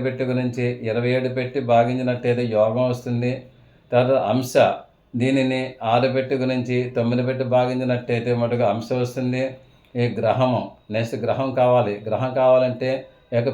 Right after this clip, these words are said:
పిండము క్షేత్రగృహ పదాన్ని ఆరు పెట్టి గుణించి తొమ్మిది పెట్టి భాగించినట్టయితే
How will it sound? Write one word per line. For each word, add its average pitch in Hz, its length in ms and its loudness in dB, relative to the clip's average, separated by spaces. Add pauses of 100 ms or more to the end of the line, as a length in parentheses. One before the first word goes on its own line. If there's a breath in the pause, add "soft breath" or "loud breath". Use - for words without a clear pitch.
పిండము 127 420 2 (220)
క్షేత్రగృహ 123 640 -2
పదాన్ని 127 420 2 (840)
ఆరు 131 220 6
పెట్టి 131 280 -2
గుణించి 127 420 0 (280)
తొమ్మిది 127 340 0
పెట్టి 131 260 0 (840)
భాగించినట్టయితే 127 880 0